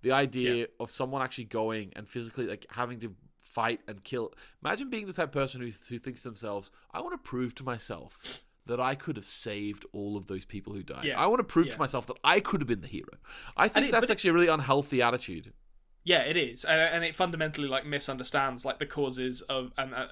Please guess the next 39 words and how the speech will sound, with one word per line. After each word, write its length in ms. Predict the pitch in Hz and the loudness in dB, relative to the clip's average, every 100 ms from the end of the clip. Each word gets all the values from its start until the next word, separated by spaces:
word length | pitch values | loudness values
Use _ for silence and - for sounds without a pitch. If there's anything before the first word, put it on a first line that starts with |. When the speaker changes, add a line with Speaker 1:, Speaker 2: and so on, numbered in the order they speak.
| 131 | -4
Speaker 2:
of 180 | 143 131 | -4 -4
World 180 | 131 127 | -6 -4
War 100 | 127 | -4
Two 160 | 135 131 | -2 -2
and 80 | |
the 40 | 123 | -2
things 200 | 139 123 | -6 -6
that 100 | 110 | -10
perpetuated 680 | - 135 110 117 110 - 98 | -4 -2 -2 -4 -6 -12 -12
Speaker 1:
Yeah. 60 | |
Speaker 2:
it. 60 | - - - - | -14 -18 -6 0
But 100 | 196 | 4
also, 380 | 254 247 160 139 | 4 6 6 4
I 60 | |
mean, 180 | 156 156 | 0 -2
if 100 | 147 | -4
you 60 | 175 | -2
think 200 | 220 214 | -2 2
about 220 | 165 143 | 4 4
that 140 | 135 127 | 4 0
logically, 580 | 147 139 117 120 104 - _ _ _ _ _ _ - | 0 -2 -4 -6 -8 -14 _ _ _ _ _ _ 4
if, 140 | 180 208 | 6 6
if 160 | 180 190 | 4 6
that 220 | 185 147 | 4 4
was 420 | 147 143 170 - | -2 -2 -2 -2
one 120 | 156 | -4
of 60 | 139 | -2
the 60 | 139 | 0
selling 320 | 151 139 139 | 0 0 -2
points, 320 | 151 160 - | -4 -2 -2
like, 160 | 127 143 | -2 0
be 100 | 233 | 0
the 80 | 165 | 4
guy 280 | 175 202 175 | 6 6 4
who 60 | |
killed 300 | 147 226 226 | 0 0 2
Hitler. 300 | 208 262 123 - - - | 2 2 0 -10 -20 0
Um, 300 | 156 160 156 | 8 10 8
Speaker 1:
Yeah. 100 | 107 | 4